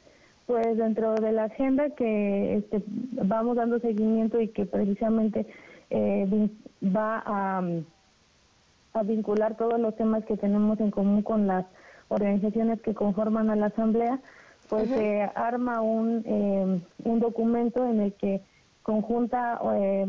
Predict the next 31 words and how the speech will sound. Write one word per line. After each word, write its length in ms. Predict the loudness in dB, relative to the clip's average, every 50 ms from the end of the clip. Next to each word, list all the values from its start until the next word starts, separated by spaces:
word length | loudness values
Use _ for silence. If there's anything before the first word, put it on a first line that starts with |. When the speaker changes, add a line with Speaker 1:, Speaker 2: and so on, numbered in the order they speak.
| -4 -6 -4
Speaker 1:
once, 840 | -2 0 0 0 0 0 -2 0 0 2 2 2 0 0 -2 -2 -6 _ _ _ _ _
once 300 | -4 -2 -2 0 -2 -2
puntos, 460 | 0 0 0 2 2 2 0 -2 -2 -4 -8 _ _ _ _ _ _ _ _ _ -4
dentro 380 | -2 0 2 2 2 0 0
de 100 | 0 0
los 180 | 0 0 -2 -2
cuales, 360 | -2 -2 0 0 0 -2 -4 -2
pues, 160 | -2 0 0 0
destacan 760 | 0 -2 -2 -2 -2 -2 -2 -2 -2 0 0 0 0 -2 -4 -8 -4
el 240 | -2 0 2 2 2
reconocimiento 800 | 0 0 -2 0 0 0 0 0 0 2 2 2 2 2 2 0 0 0 0 -2
a 120 | -2 -2 0
las 120 | 0 2
mujeres 400 | 2 0 0 0 0 0 0 0 0
indígenas 500 | 0 2 2 2 0 0 0 0 -2 -2
como 280 | -2 -2 0 0 0 0
sujetas 480 | 0 -2 -2 -2 -4 -2 -2 0 0 2
de 140 | 2 2
derecho, 480 | 0 0 0 0 -2 -2 -2 -6 -6 -6 -8 _ _ -20 -20 _ _ _
ya 200 | -4 -2 0 0 -2
que, 400 | -2 -2 -2 0 0 0 -2 -2 -2
pues, 200 | -2 -2 -2 -2 -4 -10 _ _ _ _ _ _ _
eh, 600 | -4 -2 0 0 2 2 2 2 0 0 0 -2 -2
a 140 | -2 -4 -2
través 340 | 0 0 0 2 0 0 0
de 100 | 0 0
la 120 | 0 0
política 480 | -2 -2 -2 -2 -2 -2 -2 -2 -2 -2
pública 400 | 0 0 0 0 0 0 0 2
no 220 | 2 2 2 0 -2 -2
se 360 | -2 0 0 0 0 -2